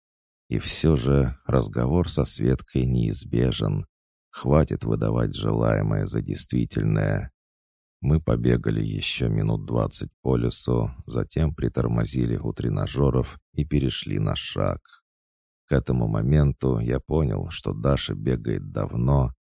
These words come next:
и, в принципе, даст фору кому угодно. «Слушай», — сказал я, останавливаясь на краю площадки,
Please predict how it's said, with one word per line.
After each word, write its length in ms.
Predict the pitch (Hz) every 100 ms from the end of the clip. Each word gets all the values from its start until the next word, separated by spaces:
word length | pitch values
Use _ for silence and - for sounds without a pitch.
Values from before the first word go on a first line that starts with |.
| -
и, 100 | 62
в 140 | -
принципе, 720 | - 82 80 - 60 57 50 -
даст 520 | 50 73 - - -
фору 500 | - 76 73 67 64 -
кому 400 | 71 64 57 53
угодно. 800 | 50 57 55 50 55 53 53 - _ _ _ _ _ _ _
«Слушай», — 680 | - - 80 73 - 57 55
сказал 520 | - - 55 57 58
я, 320 | 60 57 55 -
останавливаясь 1000 | - - - 57 62 57 57 58 57 -
на 140 | 55 -
краю 320 | 57 55 52
площадки, 920 | 57 55 - - 52 - - 57